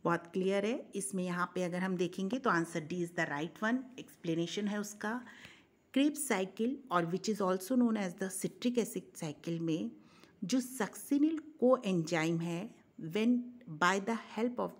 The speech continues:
the succinyl coenzyme a synthetase enzyme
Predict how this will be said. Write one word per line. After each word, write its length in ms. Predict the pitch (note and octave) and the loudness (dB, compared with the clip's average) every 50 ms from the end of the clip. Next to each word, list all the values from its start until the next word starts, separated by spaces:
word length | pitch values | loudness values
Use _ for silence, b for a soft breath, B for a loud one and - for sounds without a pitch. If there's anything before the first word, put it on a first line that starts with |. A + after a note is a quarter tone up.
| - | -8
the 120 | F3+ F#3 G#3+ - - - - F3 | -6 -6 -6 -8 -14 -8 -6 -6
succinyl 560 | E3 - - - - A3+ A3+ A#3+ B3 C4 B3 B3 - - - | -6 -6 -10 -4 0 4 6 6 6 4 2 -4 -8 0 4
coenzyme 720 | G3+ G3 G3 G3 G3 F3+ F3+ E3+ D#3 F3 D#3+ D3+ F3 G3+ G#3 - - - G3 | 4 4 4 4 2 0 0 0 0 -2 -2 -2 -2 -4 -6 -8 -10 -4 -2
a 120 | A3+ A3+ | -2 -2
synthetase 1000 | A3+ - - F#3 E3 D#3 - - E3 D#3 - - F3+ G3+ A#3+ A#3 A#3 - D#3+ D#3+ | -2 -4 -6 -4 -4 -4 -4 -6 -8 -8 -4 0 2 2 2 2 -2 -8 -6 -6
enzyme 500 | D#3 C#3+ - - D#3 D3 C#3 D3 E3 G3+ | -6 -6 -6 -6 -6 -6 -6 -6 -6 -8